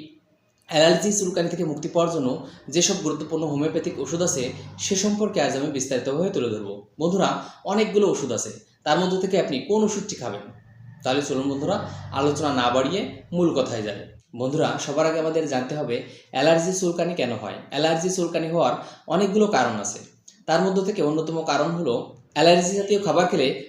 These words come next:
অনেকের অ্যালার্জি চুলকানি বেড়ে যায়। তাছাড়া বংশগত কারণেও এই অ্যালার্জি চুলকানি হতে পারে। রক্তে অ্যালার্জির পরিমাণ বেড়ে গেলেও সেক্ষেত্রে অ্যালার্জি চুলকানি হতে পারে।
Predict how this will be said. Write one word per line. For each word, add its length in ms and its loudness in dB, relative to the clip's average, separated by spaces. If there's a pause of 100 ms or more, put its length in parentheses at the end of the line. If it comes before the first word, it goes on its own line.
(180)
অনেকের 340 2 (300)
অ্যালার্জি 460 4
চুলকানি 380 0
বেড়ে 220 2
যায়। 140 0 (240)
তাছাড়া 340 2
বংশগত 360 -2 (120)
কারণেও 380 0 (540)
এই 80 4 (160)
অ্যালার্জি 380 -2
চুলকানি 340 -4
হতে 180 -4
পারে। 160 0 (420)
রক্তে 360 4
অ্যালার্জির 460 4
পরিমাণ 320 0 (440)
বেড়ে 260 8
গেলেও 220 6 (160)
সেক্ষেত্রে 380 -2
অ্যালার্জি 400 -2
চুলকানি 340 -4
হতে 180 -2
পারে। 140 0